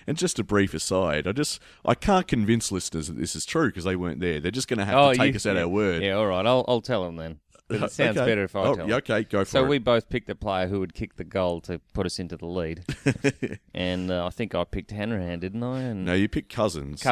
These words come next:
Speaker 1: was at,
Speaker 2: Cousins.
Speaker 1: it was at a stage of the game where there was a ball up about ten metres out from our goal.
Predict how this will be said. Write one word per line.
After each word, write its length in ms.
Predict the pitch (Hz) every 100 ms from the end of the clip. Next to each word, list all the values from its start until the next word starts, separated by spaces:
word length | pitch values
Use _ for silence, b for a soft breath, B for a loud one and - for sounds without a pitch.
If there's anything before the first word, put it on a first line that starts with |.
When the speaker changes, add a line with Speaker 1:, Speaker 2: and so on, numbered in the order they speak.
| 110
Speaker 1:
was 120 | -
at, 60 | 156
Speaker 2:
Cousins. 60 | 135
Speaker 1:
it 40 |
was 120 | 147
at 120 | 180
a 40 | 175
stage 360 | - 139 143
of 60 | 123
the 80 | 104
game 340 | 98 92 87
where 360 | 87 87 87 87
there 140 | 90
was 160 | 95 92
a 40 |
ball 320 | 87 107 104
up 260 | 92 85 - - b b b b _
about 520 | - 90 92 87 -
ten 300 | - - 101
metres 300 | 92 87 80
out 180 | 80 73
from 140 | - 73
our 80 |
goal. 400 | 76 80 73 71